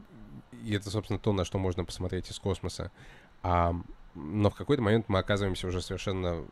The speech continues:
на несколько часов впереди, а потом снова возвращаемся в лабиринт. А, то есть можно нарушать хронологию, если этого требует, э, а,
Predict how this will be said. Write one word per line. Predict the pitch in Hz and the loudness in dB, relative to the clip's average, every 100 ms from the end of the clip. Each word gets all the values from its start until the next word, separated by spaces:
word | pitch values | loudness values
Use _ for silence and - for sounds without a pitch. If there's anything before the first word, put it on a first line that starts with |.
| - | -14
на | 90 87 65 92 92 87 | -12 -10 -6 -2 0 2
несколько | 87 92 - 87 - | 2 -2 -2 -8 -10
часов | - 98 - | -4 -4 -4
впереди, | - 90 95 110 160 170 - - - | -6 -4 -2 -2 -2 -4 -12 -16 -8
а | |
потом | 92 98 101 | -2 -2 0
снова | 107 101 90 | 0 0 0
возвращаемся | 85 82 - 90 87 85 | -2 -4 -2 -2 -4 -6
в | 87 | -6
лабиринт. | 90 95 80 - - - - - - | -4 -2 -4 -8 -16 -20 -20 -20 -12
А, | - 82 82 80 76 - _ - - _ - - 90 87 - | -4 0 0 0 -2 -8 _ -20 -20 _ -20 -14 -12 -14 -8
то | 82 | -8
есть | - | -2
можно | 90 95 95 87 78 | 0 2 2 2 0
нарушать | - 87 85 - 90 - | -4 -4 -4 -2 -2 -2
хронологию, | 80 82 87 92 87 85 | -4 -2 -2 -2 -4 -4
если | 90 - 87 | -6 -8 -10
этого | 85 85 80 - - | -8 -6 -8 -10 -10
требует, | 92 87 80 82 - - | -8 -6 -6 -8 -12 -12
э, | - - - - - - - - - - - - | -10 -10 -14 -20 -20 -20 -20 -20 -20 -20 -20 -20
а, | - 90 85 82 85 | -14 -8 -6 -4 -6